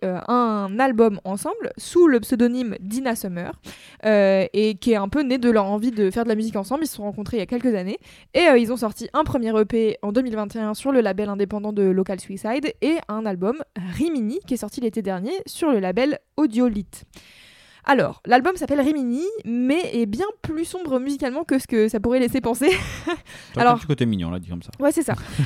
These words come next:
Speaker 1: Euh, j'ai tout de suite, moi, accroché avec la proposition musicale qui mêle plein d'influences, euh, plutôt eighties, autant du côté de l'italo disco que de la new wave, en passant par l'électroclash, un genre musical que je connais de nom, mais que j'aurais été incapable de vous décrire avant d'avoir lu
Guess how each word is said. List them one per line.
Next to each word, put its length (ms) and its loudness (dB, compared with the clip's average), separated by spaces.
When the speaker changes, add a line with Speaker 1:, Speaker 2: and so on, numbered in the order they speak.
Speaker 1:
Euh, 220 6
j'ai 100 6
tout 140 -2
de 40 -6
suite, 200 -2
moi, 160 0
accroché 340 2
avec 240 0
la 120 -2
proposition 500 -2
musicale 400 -4
qui 100 -8
mêle 160 2
plein 480 -4
d'influences, 600 -4
euh, 240 0
plutôt 360 -2
eighties, 460 2
autant 360 2
du 120 -4
côté 260 -2
de 140 0
l'italo 340 -2
disco 380 -4
que 100 -4
de 60 -2
la 100 -2
new 320 2
wave, 460 0
en 100 -2
passant 400 -4
par 320 0
l'électroclash, 1040 0
un 200 -2
genre 180 2
musical 560 -4
que 120 -18
je 140 -6
connais 260 -2
de 120 0
nom, 200 -4
mais 160 -4
que 160 -8
j'aurais 180 -2
été 160 -4
incapable 400 -4
de 60 2
vous 100 -2
décrire 320 -4
avant 140 -2
d'avoir 320 -2
lu 180 -4